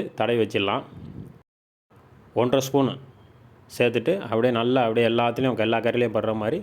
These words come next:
நம்ம கலந்து வச்சிட்டோம்னா, நம்ம ஒரு ஒன் ஹவர் கழிச்சு கூட இதை எடுத்து செஞ்சுக்கலாம். நல்லா எல்லாத்துலேயும் கலந்து வச்சாச்சு. பார்த்தீங்கன்னா தெரியும், எல்லா மஞ்சள் எல்லா இடத்துலையும் தடவியாச்சு. இப்போ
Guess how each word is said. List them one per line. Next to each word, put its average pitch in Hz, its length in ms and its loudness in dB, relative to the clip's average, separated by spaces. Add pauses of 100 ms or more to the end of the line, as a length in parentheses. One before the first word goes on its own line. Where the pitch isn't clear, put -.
நம்ம 123 200 -2 (600)
கலந்து 120 240 2
வச்சிட்டோம்னா, 113 400 0 (640)
நம்ம 135 220 4
ஒரு 127 120 6 (220)
ஒன் 131 160 4
ஹவர் 131 200 4
கழிச்சு 113 260 4
கூட 151 80 4 (160)
இதை 113 140 4
எடுத்து 127 240 -2
செஞ்சுக்கலாம். 110 460 0 (2000)
நல்லா 117 240 2
எல்லாத்துலேயும் 113 440 2
கலந்து 113 220 4
வச்சாச்சு. 104 400 2 (1800)
பார்த்தீங்கன்னா 110 440 2
தெரியும், 107 340 2 (320)
எல்லா 110 160 2 (100)
மஞ்சள் 107 300 2
எல்லா 110 140 2
இடத்துலையும் 110 300 0
தடவியாச்சு. 104 480 0 (2000)
இப்போ 120 220 2